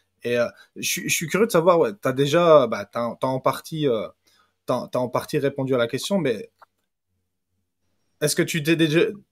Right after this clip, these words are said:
déjà rendu compte que tu t'es dit, « Oh, il faut que je modifie moi, ma manière de catcher quand je vois, euh, quand je vois dans la fédération dans laquelle je vais travailler ? »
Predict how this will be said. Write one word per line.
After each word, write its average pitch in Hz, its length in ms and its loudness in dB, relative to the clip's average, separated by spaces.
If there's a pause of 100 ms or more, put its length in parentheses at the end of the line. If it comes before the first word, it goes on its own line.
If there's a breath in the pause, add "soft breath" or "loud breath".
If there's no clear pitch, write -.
(140)
déjà 151 280 2
rendu 160 300 0
compte 196 300 -2 (260)
que 151 160 0
tu 143 360 -6
t'es 139 100 -2
dit, « 165 200 0
Oh, 180 180 8
il 156 60 0
faut 165 160 -6
que 151 260 4
je 127 120 -4
modifie 147 400 -4
moi, 139 220 2
ma 123 140 -2
manière 139 280 0
de 139 80 0
catcher 135 340 -2
quand 135 180 -4
je - 80 -10
vois, 143 380 4
euh, 110 520 -2 (100)
quand 127 160 -4
je 117 80 -8
vois 151 160 6
dans 135 120 0
la 131 80 0
fédération 127 440 -2
dans 135 100 -2
laquelle 123 320 -2
je 120 140 -10
vais 131 260 -4
travailler ? » 120 480 -4